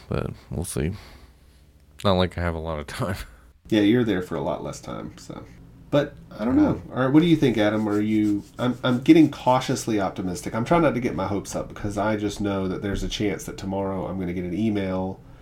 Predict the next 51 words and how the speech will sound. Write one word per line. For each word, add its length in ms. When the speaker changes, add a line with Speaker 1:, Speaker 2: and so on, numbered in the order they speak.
Speaker 2:
'cause 240
I've 140
had 180
to 60
go 160
Speaker 1:
<laughs> 80
Speaker 2:
into 180
Speaker 1:
Sure. 80
Speaker 2:
work 280
to 320
turn 220
in 100
some 140
stuff 380
that 100
I'm 140
gonna 40
be 100
like, 240
"You 640
Speaker 1:
Yeah. 160
Speaker 2:
have 180
a 80
close 300
Speaker 1:
It 20
could 60
Speaker 2:
contact 240
that 80
Speaker 1:
happen. 180
Speaker 2:
tested 360
positive 500
for 200
covid 300
nineteen, 600
and 100
then 80
I'll 140
have 140
to 60
quarantine 600
and 80
I 60
won't 180
get 180
to 60
go." 100
Speaker 1:
Yeah, 220
that's 240
the 100
reality 560
of 320